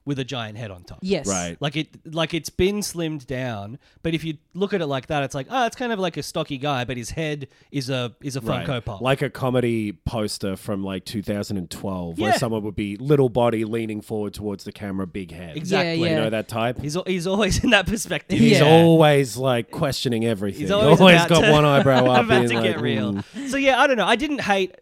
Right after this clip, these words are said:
Speaker 1: the look of Mario or anything like that.
Speaker 2: No.
Speaker 1: Um, I, I don't know. It,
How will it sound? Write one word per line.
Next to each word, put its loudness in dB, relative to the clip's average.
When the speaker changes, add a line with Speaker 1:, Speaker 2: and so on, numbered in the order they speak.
Speaker 1:
the -4
look -6
of -8
Mario -4
or -6
anything -8
like -10
that. 0
Speaker 2:
No. -10
Speaker 1:
Um, -6
I, 0
I -2
don't -2
know. 2
It, -2